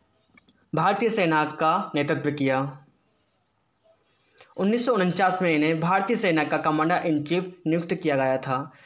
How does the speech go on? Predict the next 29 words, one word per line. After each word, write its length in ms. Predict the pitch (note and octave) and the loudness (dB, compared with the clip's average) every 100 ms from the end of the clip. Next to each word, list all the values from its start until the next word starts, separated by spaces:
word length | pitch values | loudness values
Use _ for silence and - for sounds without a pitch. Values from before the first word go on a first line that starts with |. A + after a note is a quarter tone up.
| - _ E3 | -20 _ -2
वह 300 | G3 B3 B3 | 0 2 2
भारतीय 320 | F#3 F3+ G#3 | 0 2 0
सेना 260 | F#3+ E3+ | 2 0
के 160 | D#3+ E3 | 0 -2
केवल 320 | D#3 D#3 D3+ | 0 0 0
दो 160 | C#3+ A3+ | 0 2
अधिकारियों 500 | G#3 F#3 F#3 D#3+ D#3+ | 2 2 0 2 2
में 100 | D3+ | 0
से 160 | D#3+ E3 | 0 -2
एक 260 | E3 F3 E3 | 0 -2 0
हैं 260 | D#3 F3+ - - D3 | -2 -2 -6 -10 -4
जिन्हें 220 | D#3+ E3+ | 0 0
फील्ड 340 | F3 A3+ B3 | 0 0 2
मार्शल 400 | G#3 E3 D3+ D#3 | 2 2 2 -2
की 200 | D3 D#3+ | 0 -2
पाँच 280 | D#3+ F#3+ G#3+ | 0 0 0
सितारा 360 | F#3+ E3+ D#3+ D3+ | 0 2 2 2
रैंक 320 | D#3 F3+ G3 | 2 0 0
से 140 | F3+ | -2
सम्मानित 440 | E3+ D3+ C#3+ D3+ D3 | 0 0 2 0 0
किया 160 | C#3+ | 0
गया 200 | C3+ C3+ | 2 2
है। 420 | C3+ C3 C3+ D#3 - _ _ _ - - - _ - | 2 0 -2 -6 -16 _ _ _ -20 -20 -20 _ -2
के 80 | A#3+ | 2
एम 400 | B3 A3 A#3 A#3 | 4 2 0 0
करियप्पा 460 | F#3 D#3 D#3 D#3+ | 0 0 0 0
का 180 | D#3 F#3 | 0 0
प्रारंभिक 540 | F3+ E3+ D3 D#3 E3+ D3 | 0 2 2 2 0 0
जीवन। 480 | C#3 C3+ C3 C3+ | 0 0 0 -2